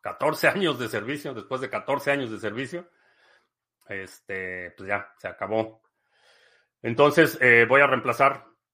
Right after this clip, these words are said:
la laptop y ya para que donde esté, ya podamos tener transmisiones. Eh, ¿cómo nos puedes probar que esta transmisión no es una inteligencia artificial?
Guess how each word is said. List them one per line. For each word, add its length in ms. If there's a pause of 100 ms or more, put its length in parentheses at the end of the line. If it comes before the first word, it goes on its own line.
(220)
la 280
laptop 560
y 500
ya 200
para 280
que 220
donde 280
esté, 520
ya 200
podamos 300
tener 300
transmisiones. 1000 (120)
Eh, 300
¿cómo 220
nos 180
puedes 260
probar 520 (120)
que 380 (100)
esta 300
transmisión 560
no 80
es 120
una 140
inteligencia 520
artificial? 560